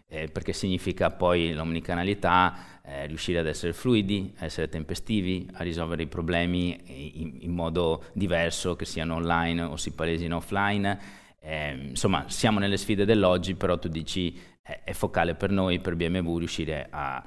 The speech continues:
a giocare questa sfida senza dimenticare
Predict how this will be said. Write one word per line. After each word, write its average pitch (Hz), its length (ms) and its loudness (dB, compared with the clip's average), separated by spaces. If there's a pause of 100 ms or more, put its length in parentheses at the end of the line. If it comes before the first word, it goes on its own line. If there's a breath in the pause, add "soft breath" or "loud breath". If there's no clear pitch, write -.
(160 loud breath)
a 80 80 -10
giocare 80 340 -2
questa 87 240 -4
sfida 78 540 -2
senza 73 280 -4
dimenticare 76 840 -4